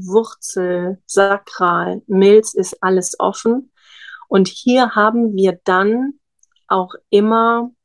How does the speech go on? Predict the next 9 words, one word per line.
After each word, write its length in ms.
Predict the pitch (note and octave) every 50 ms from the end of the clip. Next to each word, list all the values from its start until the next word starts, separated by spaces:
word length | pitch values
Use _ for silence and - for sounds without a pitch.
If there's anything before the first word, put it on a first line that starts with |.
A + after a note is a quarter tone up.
| _ _ _ _ _ _ _ _ _ _ _ _ _ _ _ _ _ _ _ _ - - _ _ _ _ _ _ _ _ _ _ _ _ _ _ _ -
diese 400 | F3+ F#3 G3+ G3 G3+ G3 G3+ G3
Nicht-Selbst-Themen 1400 | G3+ A3 B3+ C4 - - _ _ - - G3 G3 A3+ B3+ C4 - - - - _ - G#3+ F#3+ F#3 F3+ F3 F3 E3+
der, 280 | E3+ E3+ E3+ E3 D#3+ -
der 260 | - - F3+ E3+ E3 -
Zentren, 840 | - - - F#3+ F3+ F3+ F3+ F3+ - - G#3 G#3 A3 A3+ A3 - -
die 840 | G3+ F#3 F3 F3 F#3 - A3+ A#3 B3 B3+ B3+ C4 C4 C4+ D4+ D4+ - _ _ _ _ _ _ _ _ _ _ _ _ _ _ _ _ -
die 180 | F#3 F#3 -
Ego-Autorität 1300 | - G3+ A#3+ C4 A#3+ B3+ - - F3+ F3+ F3+ F3+ - F#3+ F3+ F3 E3+ - - - F3+ F#3 G3 G3 - _ _ _ _ _ _ _
von 720 | - - - - - - - A3 A3 A3 A#3 A#3+ A#3 -